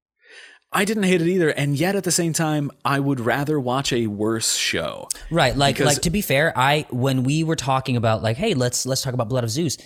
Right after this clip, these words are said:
Speaker 2: and after I watched it, I was like, "Okay, let's just talk about it because it's on."
Speaker 1: Yeah.
Speaker 2: As opposed to,
Speaker 1: Yep.
Speaker 2: "Hey, let's talk about this because we like it,"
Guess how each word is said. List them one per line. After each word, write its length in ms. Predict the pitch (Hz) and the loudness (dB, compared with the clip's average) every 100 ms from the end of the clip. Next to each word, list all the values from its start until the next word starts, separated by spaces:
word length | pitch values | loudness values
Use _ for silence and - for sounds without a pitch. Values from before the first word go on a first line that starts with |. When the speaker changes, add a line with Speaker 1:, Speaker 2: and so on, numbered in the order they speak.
| - | -12
Speaker 2:
and 120 | - 123 | -4 -2
after 160 | - | 0
I 40 | 131 | 0
watched 200 | 165 - | 0 0
it, 60 | |
I 60 | 127 | 0
was 120 | 127 | 0
like, 140 | 127 123 _ - | 0 -4 _ -6
"Okay, 260 | 190 175 165 | -2 -2 -4
let's 160 | - 160 | -6 -6
just 140 | - | -4
talk 220 | 180 165 156 | -2 -2 0
about 160 | 151 | -2
it 100 | 143 | -2
because 400 | 123 - 147 139 | -6 -4 -2 -2
it's 240 | 117 113 - | -4 -4 -2
on." 380 | 147 147 98 - _ _ _ _ _ _ _ - | -2 -2 -4 -8 _ _ _ _ _ _ _ -14
Speaker 1:
Yeah. 480 | 113 104 107 110 110 | -6 -2 0 2 2
Speaker 2:
As 100 | 127 | 0
opposed 320 | 127 143 139 | 0 0 2
to, 60 | 139 | 2
Speaker 1:
Yep. 80 | 139 | 2
Speaker 2:
"Hey, 80 | 170 | 2
let's 200 | 131 - | 0 0
talk 160 | 151 | -2
about 160 | 156 123 | -2 -2
this 140 | 120 | -4
because 460 | - 127 120 110 101 | -4 -2 0 0 0
we 140 | 104 | -2
like 240 | 110 110 | 0 0
it," 80 | - | -2